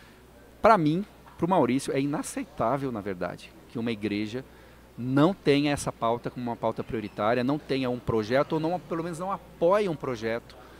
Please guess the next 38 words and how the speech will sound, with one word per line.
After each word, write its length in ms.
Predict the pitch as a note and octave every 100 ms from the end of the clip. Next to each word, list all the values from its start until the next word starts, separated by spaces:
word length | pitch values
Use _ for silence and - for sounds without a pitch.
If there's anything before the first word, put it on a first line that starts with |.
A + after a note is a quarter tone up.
| - - -
com 180 | D3+ D#3+
criança 360 | C#3+ C3+ C3
em 20 |
situação 300 | B2+ B2+ A#2
de 60 | A#2
vulnerabilidade, 580 | A#2+ A#2 A2 G#2 A#2+ C3+
porque 120 | -
o 40 |
próprio 320 | - D#3+ F3 G3
Jesus, 720 | F#3+ E3 A#2 D3 A#3 - - -
que 160 | B2
ela 180 | A#2+ C#3
segue, 520 | D3 - C3+ C3 C#3+ E3+ - - - -
colocou 600 | E3+ D#3 D3+ - F#3+ G#3
esta 240 | A3+ - E3
criança 540 | C#3+ B2+ C3 D3+ D#3+
no 120 | C#3+
centro 600 | C3 - - D#3+ A3 F#3+
do 120 | D#3+
reino 220 | C3+ C#3 C3
de 100 | A2+
Deus. 360 | G2+ G#2 - - - - - - -
Então 380 | A2 - A#2+ B2+
é, 60 |
é 40 | B2+
uma 340 | B2 B2 B2
mensagem 400 | B2 A#2+ C3 B2+
muito 380 | C3 C#3 F3+ A3
contundente 500 | F#3+ - D#3+ C3 C3+
que 60 | C3+
a 40 |
gente 120 | A#2+ -
tem 120 | A#2
para 120 | C3
as 100 | A2+
comunidades 360 | - A#2 G#2+ G#2
de 60 |
fé, 220 | G#2 C3